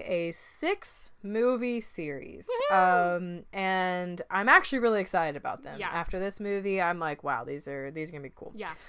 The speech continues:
Speaker 1: Um, the, the whole series is called, like, the Wedding Veil series. The first episode, the first episode, the first movie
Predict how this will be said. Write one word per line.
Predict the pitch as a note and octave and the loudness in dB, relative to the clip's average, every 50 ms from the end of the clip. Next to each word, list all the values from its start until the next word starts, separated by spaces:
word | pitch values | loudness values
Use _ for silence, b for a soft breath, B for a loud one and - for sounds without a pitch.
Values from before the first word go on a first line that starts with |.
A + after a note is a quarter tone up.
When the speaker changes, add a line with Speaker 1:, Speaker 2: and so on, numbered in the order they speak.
| B B B B - | B B B B 6
Speaker 1:
Um, | G#3 G3+ G3+ G3+ G3 G3 G3 G3 F#3 - - - G#3 | 8 8 10 8 8 6 4 0 -2 -4 -8 -14 -8
the, | G3+ F#3+ G3+ G3+ G3+ G3+ G3 G3 G3 G3 F#3+ G3 F3+ - - - | 0 4 6 6 8 8 6 6 4 4 4 2 0 -2 -8 -2
the | - G3+ | -2 2
whole | F#3 B3 C4 | 4 4 2
series | B3+ - A#3+ A3 A3 G3+ | 4 2 0 0 0 0
is | G3 - | -2 -4
called, | - G3+ - - | -2 -2 0 0
like, | G3 F3+ - | 0 -2 0
the | - F3 | -2 -4
Wedding | E3+ F3 F3 E3+ E3+ E3 D#3 | 0 0 0 0 0 -2 -2
Veil | D3+ C#3 B2 A#2 | -4 -4 -4 -4
series. | - - - - - - - - E3 - | -6 -10 -12 -12 -12 -12 -10 -10 -10 -8
The | - E3 | -8 -4
first | - F3+ F3+ - E3 | -2 -2 -2 0 0
episode, | D#3 D#3 - - F3+ - F3 | -4 -4 -4 -8 -8 -6 -6
the | E3+ D#3 | -6 -4
first | - D#3 C#3+ - - | -4 -4 -6 -6 -10
episode, | - - - - - - | -14 -16 -16 -18 -14 -12
the | E3+ | -6
first | - G3+ G3+ F#3 - - | -2 0 0 0 -2 -6
movie | F3 E3+ F3 F#3 G#3 A3 G#3+ F#3+ - G#2+ - F2 A2+ F3+ A3 | -10 -8 -4 -4 -2 -2 -4 -6 -8 -10 -12 -10 -10 -10 -10